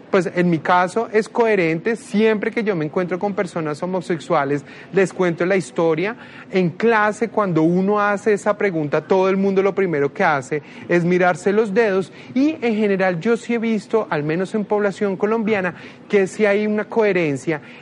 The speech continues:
entre el índice segundo y cuarto dedo. Pero, por ejemplo, en el estudio genético de este año que apareció en la revista Science, ellos analizan la relación genética y el poder predictivo del índice del segundo y cuarto dedo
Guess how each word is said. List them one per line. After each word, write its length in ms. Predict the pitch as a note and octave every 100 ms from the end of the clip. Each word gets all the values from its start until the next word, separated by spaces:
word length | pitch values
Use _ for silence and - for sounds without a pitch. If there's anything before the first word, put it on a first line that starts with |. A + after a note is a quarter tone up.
| -
entre 300 | F#3 F3 F3+
el 80 |
índice 420 | F3 F#3 F#3+ F3 A3
segundo 640 | - D#3+ F3+ G#3 G#3 A3
y 120 | F#3+
cuarto 500 | E3 F3 C#3+ B2 C#3
dedo. 240 | C#3 A#2 A#2 - - - -
Pero, 200 | A3 A3
por 140 | A3
ejemplo, 320 | G#3 G#3 G#3
en 100 | A#3+
el 100 | B3+
estudio 500 | C4 - G#3 F#3+ F#3+
genético 680 | G3 A3+ G#3 F3 F3 - G#3 -
de 280 | E3 E3+
este 200 | D#3 -
año 380 | F#3+ F#3 F#3 F#3+
que 80 | G3
apareció 380 | F3 E3 C3+ D#3
en 40 |
la 80 | D#3
revista 400 | F#3 G3 F3 A3+
Science, 500 | - B3 F#3 G3 - - - - - -
ellos 340 | G3+ G3 G#3+
analizan 680 | A#3 G#3 E3 G3 G3 A#3+ A#3
la 80 | A3
relación 560 | G3+ E3 - F3 E3
genética 680 | D3+ G#3 A3+ F3 F3 D3+ F#3 - - - - - - - - -
y 120 | G3
el 120 | G#3 -
poder 320 | F#3 D3+ -
predictivo 640 | F#3 F#3+ C3+ F#3 D#3+ E3+
del 220 | E3 F3+
índice 360 | D#3 C#3 E3 F3+
del 120 | F3
segundo 420 | - E3 C#3+ C#3
y 60 | C3+
cuarto 420 | - E3+ D#3 F#3+
dedo 320 | G#3+ G3 F3